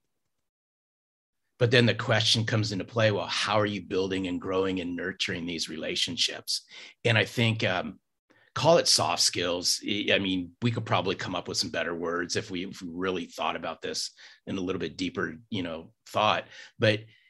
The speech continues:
I think sales enablement can help sales teams bring in the soft skills, how they better connect to the buyers and their clients. What does relationships look like? What does a genuine relationship look like before, during, and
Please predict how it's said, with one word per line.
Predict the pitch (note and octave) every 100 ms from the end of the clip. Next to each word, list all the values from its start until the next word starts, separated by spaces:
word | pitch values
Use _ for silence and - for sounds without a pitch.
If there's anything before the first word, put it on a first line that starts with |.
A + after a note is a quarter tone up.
| _ -
I | B2
think | A#2 C#3
sales | - - G#2+ A#2
enablement | A2 F#2+ G#2 F#2 G2
can | -
help | - - - F#2 G2 -
sales | - - E2+ F2+ F#2
teams | - F2+ E2+
bring | F#2+ F#2
in | F2
the | E2
soft | - E2 E2+
skills, | - - E2 - - - -
how | A2+
they | A#2
better | A2 F#2+ F#2 -
connect | - E2+ D#2+ - - - _ _ _ _ _ _ _ _ _ _ _ -
to | A2+
the | F#2+
buyers | F#2 F2 F2 D#2+
and | F2+
their | E2
clients. | - F#2 E2 D#2 - - - -
What | A2
does | A#2 A2+
relationships | G2+ E2+ F2 E2+ - - - - - -
look | F2 F2 - -
like? | D2 C#2 - - _ - -
What | A2
does | A2+
a | A2+
genuine | A2 - E2+ F2+ F2+
relationship | E2+ E2 F2 - G2 - -
look | E2 -
like | D#2+ - - _
before, | F#2+ - G#2 G2
during, | F2 F#2+ F2 F2+
and | E2+